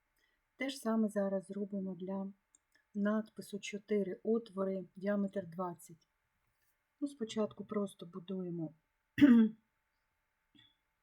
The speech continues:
додаємо цей розмір. Знову ж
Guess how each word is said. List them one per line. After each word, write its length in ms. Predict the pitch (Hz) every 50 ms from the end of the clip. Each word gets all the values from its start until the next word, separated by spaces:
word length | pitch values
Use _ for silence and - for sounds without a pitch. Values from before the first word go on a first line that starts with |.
| - _ _ _ - _ _ _ _ _ _ _ _ _ _ _ _ _ _ 196 175 175 175 175 170 175 180 185 -
додаємо 640 | - - 160 196 190 190 202 202 202 196 190 170 156
цей 240 | - - 175 175
розмір. 540 | 170 170 160 156 156 160 190 214 233 - - _ _ _ _ _ _ _ _ _ _ _ _ _ _ _ _ _ _
Знову 540 | 202 190 170 185 208 214 214 202 180 170 175
ж 240 | - - - -